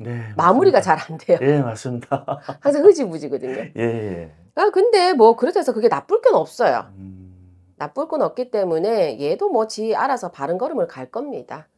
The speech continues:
Speaker 2: 갈 거고, 뭐 이제 또 얘네들 뭐 진로적인 부분을 들여다보게 되면은 첫째 아들 같은 경우에는 조금 컴퓨터라든지요.
Speaker 1: 네.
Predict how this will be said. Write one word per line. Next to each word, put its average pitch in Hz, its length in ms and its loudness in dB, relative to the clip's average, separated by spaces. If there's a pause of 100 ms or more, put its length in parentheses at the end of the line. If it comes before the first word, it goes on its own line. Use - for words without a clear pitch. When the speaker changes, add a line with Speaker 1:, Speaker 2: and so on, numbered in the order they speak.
(320)
Speaker 2:
갈 120 240 -20
거고, 175 460 -4 (360)
뭐 185 460 6
이제 180 680 4 (440)
또 170 580 0
얘네들 185 720 -2
뭐 156 120 0
진로적인 214 600 -4
부분을 156 320 -10
들여다보게 139 580 -10
되면은 160 440 -10
첫째 330 280 -12
아들 269 220 -4
같은 185 260 -6
경우에는 175 480 -2
조금 214 420 -8
컴퓨터라든지요. 123 1000 -8 (400)
Speaker 1:
네. 113 80 -18